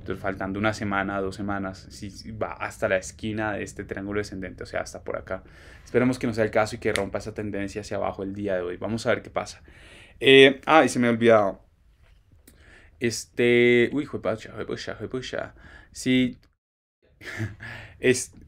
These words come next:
con mi mentor, uy, ¿qué es lo que... ya? Listo. Con mi mentor Greco García, eh, tenemos una clase gratuita al mes sobre inversión a corto plazo,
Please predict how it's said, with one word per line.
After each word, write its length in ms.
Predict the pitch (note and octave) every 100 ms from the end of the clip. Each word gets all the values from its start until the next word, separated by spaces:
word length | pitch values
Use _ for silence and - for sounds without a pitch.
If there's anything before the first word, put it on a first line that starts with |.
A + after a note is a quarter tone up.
| -
con 180 | C#3 C#3+
mi 80 |
mentor, 300 | C#3 B2+ C3
uy, 240 | F#3 B3 -
¿qué 140 | A#2
es 140 | A2 -
lo 200 | C#3 C3
que... 140 | A2
ya? 280 | A#2 G#2 A2 A#2+
Listo. 380 | A#2 - - - - - - _
Con 120 | B2
mi 40 | B2+
mentor 220 | B2 B2
Greco 260 | C3 C#3 D#3
García, 540 | D3 C#3+ C3 B2+ A#2 -
eh, 140 | A#2
tenemos 340 | A2+ A2+ A2 A#2+
una 140 | B2
clase 560 | C3 A#2+ - B2 A#2 -
gratuita 600 | A2+ G2 C3 C3 A2 G#2+
al 260 | - A2
mes 300 | A2 A#2 A2
sobre 420 | - - A2+ G2+ G2
inversión 600 | G2 G2+ - G#2+ G#2+ -
a 500 | G#2+ G#2 G2+ G2 G2 -
corto 320 | G#2 G2+ F#2+
plazo, 420 | G2+ G2+ B2